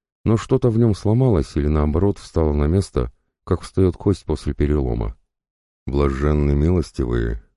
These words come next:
сказал тихо капеллан, — "ибо они помилованы будут". Ремонтная станция в системе была, как бы это сказать, скромной. Два дока, один кран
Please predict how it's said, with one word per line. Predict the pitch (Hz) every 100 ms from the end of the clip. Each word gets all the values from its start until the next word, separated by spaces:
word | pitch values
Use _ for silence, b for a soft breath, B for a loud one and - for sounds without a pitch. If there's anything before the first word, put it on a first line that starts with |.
| _
сказал | - 65 62 57
тихо | 64 69
капеллан, — | - 67 62 58 57 - _ _ _ _ -
"ибо | 80 76 78
они | 80 80
помилованы | 78 80 104 95 65 64
будут". | 57 58 58 - _ _ _ _ _ _ _ _ _ _ _ _ -
Ремонтная | 73 78 76 - 73
станция | 71 - 113 110 78 67
в |
системе | 73 - 95 87
была, | 71 80 85 82 71
как | - 69
бы | 67
это | 69 67
сказать, | - 69 71 - _ _
скромной. | - 107 67 57 55 - _ _ _ _ _ -
Два | 104 117
дока, | 87 90 85 69 65
один | 73 80
кран | 69 67 71